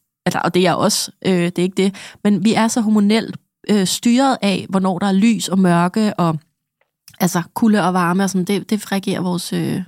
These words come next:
vores system på biologisk. Så hvis vi starter med dag et til fem, det er det, man kalder vinteren.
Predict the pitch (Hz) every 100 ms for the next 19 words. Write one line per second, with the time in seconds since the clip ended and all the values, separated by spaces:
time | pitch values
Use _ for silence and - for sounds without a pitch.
0 | _ 175 175 - - - - 180 160 160
1 | 175 - 196 175 170 - 185 - - _
2 | - - - - - - - 160 - _
3 | _ _ 220 240 240 - 240 269 294 269
4 | 233 - - 208 - 190 - - 226 180
5 | - - _ _ 226 226 214 202 196 190
6 | 170 160 - - -